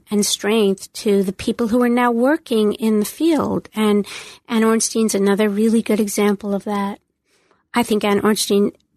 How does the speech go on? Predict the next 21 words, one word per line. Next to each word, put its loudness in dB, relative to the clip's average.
me 2
and 2
Anne 2
Ornstein 2
had 2
a, 0
um, 2
an -2
interpersonal 0
experience, -2
a -4
relational 0
experience -2
that -4
changed 0
me 0
profoundly, 0
that's -4
in 4
the 0
book. -2